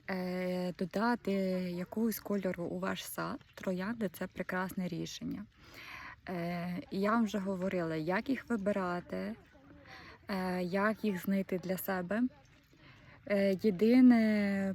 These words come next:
правильне, що має бути, це полив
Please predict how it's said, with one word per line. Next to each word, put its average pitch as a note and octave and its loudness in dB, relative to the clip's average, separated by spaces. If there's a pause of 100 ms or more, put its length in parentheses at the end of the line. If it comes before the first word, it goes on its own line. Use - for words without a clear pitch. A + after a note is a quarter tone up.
правильне, G3 0
що F#3+ -6
має F3+ -2
бути, F#3 0
це E3+ -4 (400)
полив F3+ 0